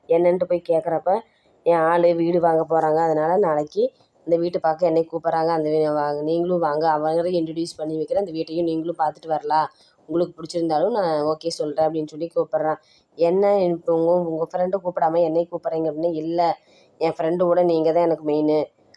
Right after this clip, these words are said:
அது, அதுக்கப்புறம் வாங்கினதுக்கப்புறம் நான் என் ஃப்ரெண்டை கூட்டிகிட்டு போய் காட்டிக்கிறேன்னு" சொல்லி வித்யா சொல்றா. இதெல்லாம் பேசிட்டு மீனா கிளம்புறப்ப கரெக்டா ரோகிணி வந்துடுறா. வந்துட்டு, "என்னடி புதுசா அவளையெல்லாம் வீட்டுக்குள்ள வர வச்சுட்ருக்குற, என்ன, என்னோட ஃப்ரெண்ட்ஷிப்பை நீ கட் பண்ணலான்னு பார்க்குறியா?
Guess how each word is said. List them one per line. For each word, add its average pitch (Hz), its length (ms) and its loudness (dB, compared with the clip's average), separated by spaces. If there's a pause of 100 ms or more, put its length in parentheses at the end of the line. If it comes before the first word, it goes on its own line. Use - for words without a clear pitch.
(160)
அது, 165 220 4
அதுக்கப்புறம் 170 520 2
வாங்கினதுக்கப்புறம் 180 600 0
நான் 175 160 4
என் 156 120 0
ஃப்ரெண்டை 160 240 -4
கூட்டிகிட்டு 165 300 -10
போய் 165 160 -2
காட்டிக்கிறேன்னு" 156 500 0
சொல்லி 160 260 -2
வித்யா 165 380 0
சொல்றா. 147 340 -2 (460)
இதெல்லாம் 196 280 4
பேசிட்டு 196 380 2
மீனா 196 340 4
கிளம்புறப்ப 170 500 2 (560)
கரெக்டா 175 320 4 (220)
ரோகிணி 180 400 6
வந்துடுறா. 175 420 4
வந்துட்டு, 180 380 2 (440)
"என்னடி 202 320 4
புதுசா 196 420 -2
அவளையெல்லாம் 190 460 4
வீட்டுக்குள்ள 185 300 0
வர 170 220 4
வச்சுட்ருக்குற, 165 580 0 (600)
என்ன, 180 120 6 (120)
என்னோட 170 320 6
ஃப்ரெண்ட்ஷிப்பை 180 440 -2
நீ 185 100 4
கட் 165 220 0
பண்ணலான்னு 175 360 2
பார்க்குறியா? 160 460 2